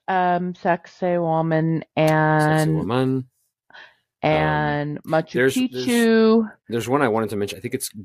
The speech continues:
Speaker 2: uh, Guang-, Guangsheng, uh, in China
Speaker 1: Oh,
Speaker 2: that I looked up
Speaker 1: yes.
Speaker 2: recently. Um, that one is just, it, I have to find some pictures of it, and I'll, I'll, I'll see if I can, like, post a link on,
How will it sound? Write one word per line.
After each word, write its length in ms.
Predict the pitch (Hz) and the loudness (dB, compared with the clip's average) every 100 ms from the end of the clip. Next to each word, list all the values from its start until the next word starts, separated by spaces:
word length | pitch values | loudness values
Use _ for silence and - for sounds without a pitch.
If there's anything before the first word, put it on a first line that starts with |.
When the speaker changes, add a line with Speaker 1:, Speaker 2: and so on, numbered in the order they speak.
| - - | -18 -8
Speaker 2:
uh, 500 | 98 95 92 92 92 - _ _ _ - | -4 -2 -2 -4 -6 -10 _ _ _ -4
Guang-, 360 | 113 117 123 - - | -2 -2 -4 -8 -6
Guangsheng, 680 | 113 117 - 120 120 127 127 _ _ _ - | -4 -4 -6 -6 -6 -8 -14 _ _ _ -12
uh, 360 | 90 85 85 - | -8 -6 -8 -10
in 240 | 92 98 92 | -10 -4 0
China 380 | 226 233 220 | 2 4 4
Speaker 1:
Oh, 60 | - | 2
Speaker 2:
that 120 | 190 | 0
I 20 | |
looked 300 | 90 226 190 | 2 2 2
up 60 | 107 | -2
Speaker 1:
yes. 60 | - | -4
Speaker 2:
recently. 520 | 110 120 110 127 131 _ _ _ - _ _ _ | -4 -4 -2 -2 -4 _ _ _ -20 _ _ _
Um, 380 | 107 107 101 104 | -6 -4 -4 -8
that 320 | 110 104 127 123 | -10 -4 -4 -2
one 120 | 110 | -10
is 100 | 87 | -10
just, 240 | 95 - - | -12 -14 -4
it, 240 | 127 - - | -4 -2 -6
I 60 | |
have 140 | 120 139 | -4 -4
to 80 | 104 | -6
find 240 | 107 101 | -8 -8
some 140 | 90 | -10
pictures 320 | 80 90 - 92 | -14 -14 -12 -10
of 120 | 90 | -8
it, 120 | 98 | -10
and 80 | 95 | -8
I'll, 140 | 95 104 | -8 -2
I'll, 420 | 107 110 107 - | 2 2 2 -2
I'll 240 | 101 104 107 | -2 0 -2
see 160 | - | -4
if 60 | 110 | -10
I 20 | |
can, 120 | - | -8
like, 180 | 87 82 | -12 -12
post 320 | - 98 85 | -4 -4 -4
a 40 | 87 | -6
link 300 | 85 85 82 | -6 -8 -8
on, 220 | 80 78 | -12 -12